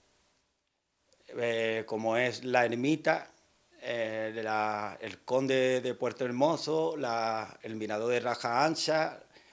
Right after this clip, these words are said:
una de las calles más antiguas del pueblo, como es la calle Alta, y el puente del río. Estas cinco, estos cinco murales la, los realicé con tres compañeras más,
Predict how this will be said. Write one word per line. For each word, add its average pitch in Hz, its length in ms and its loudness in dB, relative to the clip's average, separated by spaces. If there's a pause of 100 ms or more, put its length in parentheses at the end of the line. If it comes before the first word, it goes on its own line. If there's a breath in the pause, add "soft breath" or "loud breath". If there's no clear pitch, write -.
(100)
una 123 200 0
de 127 80 4
las 120 140 2
calles 123 220 -2
más 120 140 2
antiguas 117 440 -2
del 110 160 0
pueblo, 156 440 4
como 120 280 -2
es 117 100 -2
la 113 140 -2
calle 110 280 -2
Alta, 151 600 2 (400 soft breath)
y 131 100 -4
el 110 160 0
puente 117 320 -2
del 113 220 -2
río. 156 340 -4 (480 soft breath)
Estas 139 680 6
cinco, 127 640 0
estos 131 240 -4
cinco 139 260 -4
murales 135 420 2
la, 127 160 4
los 120 300 -2
realicé 113 480 -2
con 117 680 -2
tres 127 180 0
compañeras 120 600 -2
más, 117 300 -6